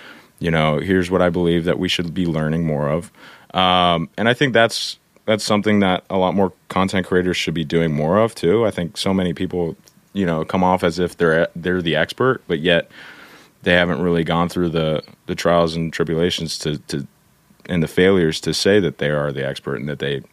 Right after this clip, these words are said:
know a lot more. So I think a lot more people should be documenting their journey of becoming the expert rather than acting as if they're the expert. But, um, yeah, that was a big thing. And then, uh, the educational system and, and just, you know, getting more people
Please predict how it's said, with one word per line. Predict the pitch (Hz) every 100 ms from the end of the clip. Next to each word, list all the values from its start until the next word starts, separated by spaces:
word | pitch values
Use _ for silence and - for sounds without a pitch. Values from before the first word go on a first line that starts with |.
| -
know | 82 82 78 73 60
a | 76
lot | 73 67
more. | 76 71
So | 71 85
I | 85
think | 104
a | 92
lot | 87 95
more | 90
people | 82 101 95
should | 80 76
be | 73 69
documenting | 90 92 110 90 80 76 73
their | 73
journey | 76 78 73 73
of | 67
becoming | 71 73 71
the | 67
expert | 64 - - 65
rather | 65 67
than | 67 62 64 - - - -
acting | 76 - 69
as | 67
if | 67 -
they're | 57
the | 57 50
expert. | - - -
But, | 135 127 - - - - - - - -
um, | 120 113 113 107 101 - -
yeah, | 135 131
that | 127
was | 139 131
a |
big | 113 113
thing. | - 113
And | 110
then, | 104 104 101 _ _ _
uh, | 113 107 107 104 76
the | 107 104
educational | 104 107 101 101
system | - 98 - 95
and, | 92
and | - 92 90
just, | 90 - _ -
you | 95
know, | 90
getting | 87 95 95
more | 92
people | 90 87 90 85